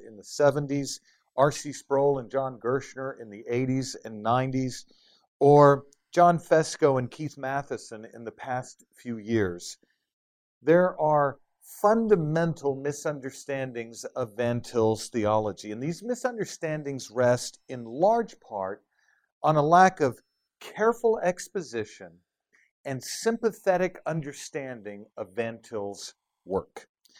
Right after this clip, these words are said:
As Christian scholars, we need to do our best to understand any theologian on his own terms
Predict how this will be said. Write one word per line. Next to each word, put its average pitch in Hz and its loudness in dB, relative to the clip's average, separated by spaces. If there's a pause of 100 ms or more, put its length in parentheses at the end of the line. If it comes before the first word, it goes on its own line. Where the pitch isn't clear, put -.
(400)
As 120 0
Christian 208 -4
scholars, 135 -2
we 135 -6
need 165 -2
to 135 -8
do 135 0
our 147 8
best 104 0
to 131 0
understand 123 -6 (200)
any 214 0
theologian 127 -4 (480)
on 175 6
his 156 -2
own 143 -2
terms 87 -6